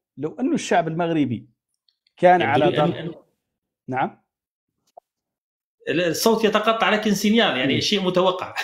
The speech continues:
Speaker 1: لا، لا، سينيال حق حق. لو كان الشعب المغربي واعي، لو كان الشعب المغربي واعي،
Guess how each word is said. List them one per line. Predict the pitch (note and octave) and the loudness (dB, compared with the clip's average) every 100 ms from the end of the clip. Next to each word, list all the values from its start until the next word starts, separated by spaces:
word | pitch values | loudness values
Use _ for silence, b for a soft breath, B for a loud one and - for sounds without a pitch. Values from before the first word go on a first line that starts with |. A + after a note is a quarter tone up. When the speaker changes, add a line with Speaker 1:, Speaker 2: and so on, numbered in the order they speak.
| - | 0
Speaker 1:
لا، | D3+ | 2
لا، | F3+ | 2
سينيال | F3+ F#3+ F3+ D3 | 0 0 0 0
حق | C3 B2 | 0 -4
حق. | - F2 D#2+ - B B B B B D3 | -8 -20 -20 -20 B B B B B -6
لو | F#3 | -6
كان | F3+ C4+ A3 | 0 0 2
الشعب | - E3 D#3 | 0 -2 -2
المغربي | D#3+ D#3+ C#3 A#2+ | -4 -2 0 0
واعي، | A2+ A2+ F#2+ - D#3 - - _ _ _ _ _ _ _ - | -2 -2 -2 -6 -10 -16 -20 _ _ _ _ _ _ _ -4
لو | D3 | -2
كان | D3 A3 | 0 -2
الشعب | - D#3 C3+ | -2 -6 -4
المغربي | C3 C3 A#2+ A2+ G2 | -2 0 0 -4 -4
واعي، | F#2 F#2 F2 C3 - | -4 -4 -2 -6 -8